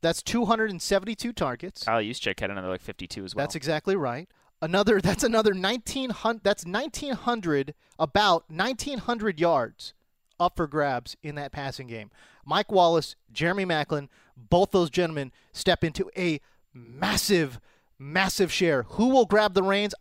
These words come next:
Speaker 1: It may be one, it may be both, but I tell you what, I like the prospects for Jeremy Maclin. All right, Eric Decker was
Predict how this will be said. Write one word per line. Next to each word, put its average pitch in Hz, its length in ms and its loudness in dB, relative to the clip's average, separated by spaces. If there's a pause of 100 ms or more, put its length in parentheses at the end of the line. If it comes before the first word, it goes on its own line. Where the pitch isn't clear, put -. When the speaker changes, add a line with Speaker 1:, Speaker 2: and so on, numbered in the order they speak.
(160)
Speaker 1:
It 135 180 -14
may 202 240 2
be 269 140 4
one, 240 280 4
it 208 120 2
may 226 160 2
be 220 140 2
both, 185 320 4
but 165 100 4
I 160 60 4
tell 214 200 2
you 185 100 4
what, 175 240 6 (320)
I 151 80 -2
like 160 180 2
the - 60 -8
prospects 143 640 -4 (380)
for 156 180 0
Jeremy 139 520 -4
Maclin. 131 460 -10
All 160 160 4
right, 135 160 -2
Eric 180 240 2
Decker 175 320 2
was 143 260 0